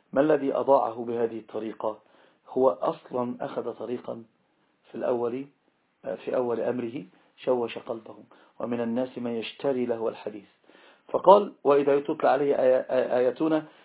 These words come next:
ما، دعك إلى هنا الآن في السماع، "وإذا تتلى عليه آياتنا"، آياتنا متى أتت على أي محل؟ المحل الذي قابل إيه؟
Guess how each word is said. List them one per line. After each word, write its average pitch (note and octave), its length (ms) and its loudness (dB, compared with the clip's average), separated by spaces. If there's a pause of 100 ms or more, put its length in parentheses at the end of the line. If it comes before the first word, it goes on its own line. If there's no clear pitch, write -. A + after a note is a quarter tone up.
(160)
ما، C#3 180 -2 (180)
دعك E3+ 320 8
إلى D#3 160 4
هنا D#3 340 4
الآن D#3 200 0
في - 80 -10
السماع، C3 480 0 (500)
"وإذا C#3+ 300 8
تتلى D#3 260 2
عليه C#3+ 280 4
آياتنا"، B2+ 500 2
آياتنا E3+ 440 6
متى E3+ 300 0 (100)
أتت F3 500 4
على C3 180 4
أي D3 140 2
محل؟ A#2+ 340 -2 (920)
المحل C3 440 4
الذي C#3 260 0
قابل D3+ 340 4
إيه؟ B2 200 -2